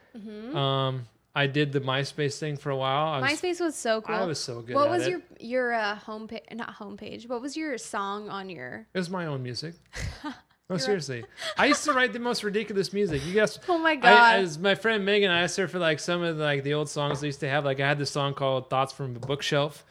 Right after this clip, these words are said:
Speaker 1: Oh my
Speaker 2: That was, like,
Speaker 1: God.
Speaker 2: this emo song from the perspective of what
Speaker 1: Mm-hmm.
Speaker 2: it's like to be a bookshelf and have the weight of the
Speaker 1: Interesting.
Speaker 2: world
Speaker 1: Wow,
Speaker 2: on your
Speaker 1: you're so
Speaker 2: shoulders.
Speaker 1: emotional.
Speaker 2: Yeah, I was so, uh, so deep.
Speaker 1: <laughs>
Speaker 2: So deep.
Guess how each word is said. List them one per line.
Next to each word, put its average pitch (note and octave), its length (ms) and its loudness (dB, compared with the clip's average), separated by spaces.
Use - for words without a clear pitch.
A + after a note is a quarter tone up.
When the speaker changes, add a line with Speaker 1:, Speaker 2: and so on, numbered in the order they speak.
Speaker 1:
Oh A3 100 -12
my G3 160 -10
Speaker 2:
That D#3 140 2
was, D#3+ 140 2
like, D#3 120 4
Speaker 1:
God. C3+ 80 -2
Speaker 2:
this A#2+ 100 -6
emo D#3+ 300 -2
song D3+ 320 -4
from C#3+ 180 -8
the B2+ 80 -8
perspective D3 760 -4
of C3 280 -2
what C3 100 2
Speaker 1:
Mm-hmm. B2+ 80 0
Speaker 2:
it's B2+ 120 -10
like B2+ 220 -4
to C3 80 -4
be A#2+ 140 -4
a A2+ 40 -8
bookshelf B2 560 -10
and C3+ 100 -14
have A#2+ 200 -8
the A#2 80 -6
weight A#2 180 -2
of B2+ 100 0
the A#2+ 60 -4
Speaker 1:
Interesting. A#2 160 -4
Speaker 2:
world B2+ 200 -2
Speaker 1:
Wow, C3 180 0
Speaker 2:
on - 80 0
your - 100 -2
Speaker 1:
you're C#3+ 80 0
so D3 80 -4
Speaker 2:
shoulders. G#3 200 -4
Speaker 1:
emotional. G3+ 520 -6
Speaker 2:
Yeah, C#3+ 220 6
I C#3+ 100 2
was C#3+ 140 4
so, E3 240 -2
uh, D#3 80 -12
so F#3+ 340 2
deep. C3 320 -6
Speaker 1:
<laughs> - 120 10
Speaker 2:
So F#3+ 260 8
deep. C3 280 0